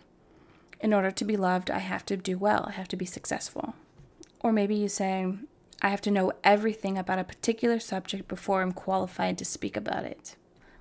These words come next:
Or another one along with the line of being successful, "I have to be perfect in order to be successful or in order to be accepted, to be liked." Ask,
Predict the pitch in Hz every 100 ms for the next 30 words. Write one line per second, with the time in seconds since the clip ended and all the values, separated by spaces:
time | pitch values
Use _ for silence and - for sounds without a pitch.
0 | - 214 196 190 208 214 214 220 - -
1 | 196 196 190 190 190 190 185 190 185 190
2 | 190 - - - - 269 294 294 - -
3 | - - - - 196 202 214 226 226 -
4 | 208 202 - - - - _ _ _ _
5 | _ 220 208 190 185 - 202 - 196 196
6 | 190 - - - - - 208 196 190 185
7 | 185 - 202 190 190 190 202 - - 202
8 | 190 - - - - _ - - - 196
9 | 190 196 208 - - - - _ - -
10 | - - - - - _ _ - - _
11 | - 269 277 -